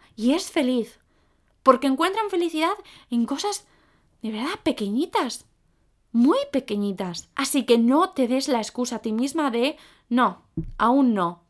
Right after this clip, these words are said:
Tía, que no, que sí que puedes. De verdad, date permiso. Y es un ejercicio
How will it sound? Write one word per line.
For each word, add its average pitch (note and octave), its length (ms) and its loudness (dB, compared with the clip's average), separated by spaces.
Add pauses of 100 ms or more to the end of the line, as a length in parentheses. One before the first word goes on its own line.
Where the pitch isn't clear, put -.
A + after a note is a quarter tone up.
Tía, D#4+ 240 0
que A3+ 160 -2
no, C#4 280 0
que A#3 100 -8
sí B3+ 140 -6
que C#4 120 -2
puedes. F#3+ 440 -4 (280)
De A3 120 4
verdad, A#3 260 4
date C4+ 260 2
permiso. F#3+ 600 -4 (140)
Y B3+ 120 2
es C#4 120 0
un B3+ 120 2
ejercicio A#3+ 540 -4